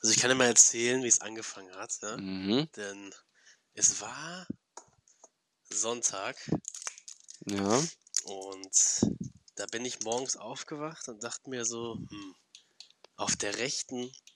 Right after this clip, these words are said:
Speaker 1: Rachenhälfte war so ein komisches Kratzen, ne?
Speaker 2: Ja.
Speaker 1: Und da dachte ich mir erst so, ja, das ist safe so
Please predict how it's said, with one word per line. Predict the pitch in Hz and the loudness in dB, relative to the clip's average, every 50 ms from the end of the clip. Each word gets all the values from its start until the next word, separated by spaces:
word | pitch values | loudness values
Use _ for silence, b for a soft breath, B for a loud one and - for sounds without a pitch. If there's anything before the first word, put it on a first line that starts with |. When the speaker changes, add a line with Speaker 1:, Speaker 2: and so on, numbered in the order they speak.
| _ - - _ _ _ _ _ _ - - _ _ _ _ - _ - | _ -20 -20 _ _ _ _ _ _ -20 -20 _ _ _ _ -20 _ -8
Speaker 1:
Rachenhälfte | - - 110 110 110 - - 120 113 110 101 104 107 - - - 110 | -4 0 2 2 2 0 -2 -6 -6 -6 -6 -8 -8 -8 -8 -8 -6
war | 104 98 98 | -4 -4 -2
so | - - 107 | 0 -2 -2
ein | 104 101 - | -2 -6 -6
komisches | - 127 123 127 120 117 110 - - | -4 -4 -4 -4 -2 0 0 0 0
Kratzen, | - - - 117 - - - 110 95 | 0 -2 -4 -4 -2 -2 -4 -4 -4
ne? | 98 110 127 - _ B B B B B B | -6 -8 -8 -10 _ B B B B B B
Speaker 2:
Ja. | 98 98 101 98 101 101 104 107 110 110 - - | -2 2 4 6 8 8 8 6 6 4 0 -4
Speaker 1:
Und | 107 | -4
da | 92 87 | -4 -10
dachte | 92 95 92 - | -8 -4 -2 -2
ich | - 101 | -2 -2
mir | 101 | 0
erst | 98 95 - | 0 2 2
so, | - 95 | 2 0
ja, | 87 - - - - - 95 95 | -2 -10 -10 -10 -10 -10 -10 -8
das | 95 - | -8 -2
ist | 95 - - - | 2 4 6 6
safe | - 92 92 95 | 4 2 0 -6
so | - - - 98 95 98 95 92 | -6 -6 -6 -6 -8 -8 -8 -10